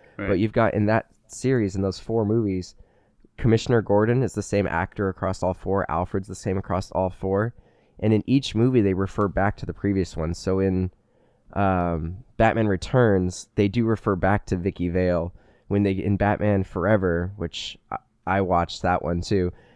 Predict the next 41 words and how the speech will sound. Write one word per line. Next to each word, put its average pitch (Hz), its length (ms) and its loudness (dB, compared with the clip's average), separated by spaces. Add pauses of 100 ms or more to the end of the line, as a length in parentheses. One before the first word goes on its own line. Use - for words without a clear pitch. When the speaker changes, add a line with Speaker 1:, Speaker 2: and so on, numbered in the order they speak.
(120)
Speaker 2:
they 107 120 4
refer 107 260 0
back 95 240 -2
to 98 100 -2
Catwoman, 95 560 0
and 92 100 2
then 95 100 2
in 92 380 -2 (600)
Batman 107 400 2
and 92 140 0
Robin, 95 320 0
which 82 160 -8
I 90 80 -2
watched 87 360 -6 (100)
last 82 300 -8
night, 90 340 -2
and 82 160 -6
the, - 60 -8
God, 98 280 -2
that 85 120 -4
movie's 87 220 -4
a 82 60 -6
train 87 260 -4
wreck, 101 200 -2
but 92 120 -4
it 90 100 -2 (100)
is 151 140 6
so 98 140 0
bad 90 240 2
that 92 140 4
it's 87 160 -2
good. 90 420 0
Speaker 1:
<laughs> - 40 -18
Speaker 2:
I 110 240 4 (240)
thoroughly 120 460 6
enjoyed 98 300 2
watching 92 300 0
that 80 120 -2
movie 95 240 -2
last 82 260 -4
night. 85 220 -6